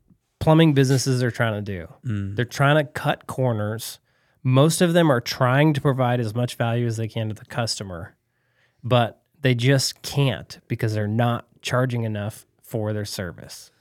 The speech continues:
Speaker 1: Okay.
Speaker 2: Yeah. And, and man, I know this because I'll talk to guys and they'll be like,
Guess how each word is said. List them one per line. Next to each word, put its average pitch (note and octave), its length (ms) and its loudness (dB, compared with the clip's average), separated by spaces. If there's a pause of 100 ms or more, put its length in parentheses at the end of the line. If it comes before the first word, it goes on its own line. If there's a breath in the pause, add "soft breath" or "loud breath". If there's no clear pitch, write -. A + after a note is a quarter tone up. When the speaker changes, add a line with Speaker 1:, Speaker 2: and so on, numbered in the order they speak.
Speaker 1:
Okay. A2+ 340 -2
Speaker 2:
Yeah. A#2 200 0
And, A#2 200 0 (240)
and A2+ 160 0
man, A#2 180 0
I G#2 140 -2
know B2 240 4
this A2+ 180 0
because G#2 280 -6
I'll G2+ 100 -6
talk C3 280 -2
to F3+ 100 -8
guys G#2 260 -4
and G#2+ 60 -6
they'll G2+ 80 -4
be G#2+ 140 -4
like, G#2 340 -8